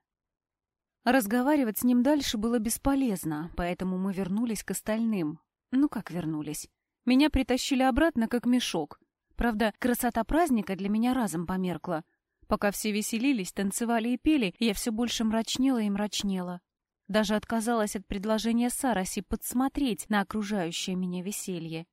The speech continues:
Жрице моё уныние, кажется, не понравилось, но спорить она не стала.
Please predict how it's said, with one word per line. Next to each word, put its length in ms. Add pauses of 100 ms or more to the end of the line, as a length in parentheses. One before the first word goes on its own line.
(360)
Жрице 500
моё 300
уныние, 440
кажется, 440
не 100
понравилось, 840
но 160
спорить 520
она 180
не 120
стала. 520